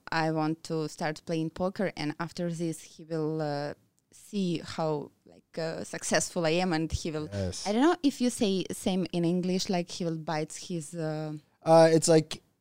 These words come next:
Speaker 2: he'll eat his own words.
Speaker 1: Yeah.
Speaker 2: Something along those lines, we would say, yeah.
Speaker 1: Yeah, yeah. So I was thinking, like, "Okay, I'll do this," and, um, he will <laughs> want to come back to me.
Speaker 2: What year was this around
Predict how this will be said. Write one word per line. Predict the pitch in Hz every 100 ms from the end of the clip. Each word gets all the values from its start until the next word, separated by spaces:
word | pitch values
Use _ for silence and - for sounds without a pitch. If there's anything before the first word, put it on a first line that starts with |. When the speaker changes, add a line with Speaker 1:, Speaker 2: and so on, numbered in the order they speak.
| _
Speaker 2:
he'll | 135 147
eat | 165 165
his | 147 135
own | 127
words. | 110 110 101 80 - - _ _ _ _ -
Speaker 1:
Yeah. | 175 160
Speaker 2:
Something | 139 120 127
along | 117 107 104
those | 98 95
lines, | 92 90
we | 90
would | 87 82
say, | 85 82
yeah. | 85 82
Speaker 1:
Yeah, | 170 156
yeah. | 151 - - _ -
So | 180 156 151
I | 170
was | 170
thinking, | - 170 175 170
like, | 156 - - 233
"Okay, | 175 151 151
I'll | 156 160
do | 170 180
this," | 277 - -
and, | 156 165 175 180 -
um, | - - 190 _ _ _ _ -
he | 190
will | 180 175
<laughs> | 220
want | 254 202
to | 220
come | 175 185 175
back | 151 -
to | -
me. | 90 87 - - - 143
Speaker 2:
What | 170 175 123
year | 123 143 156
was | 135 117
this | 113 110
around | 110 101 107 107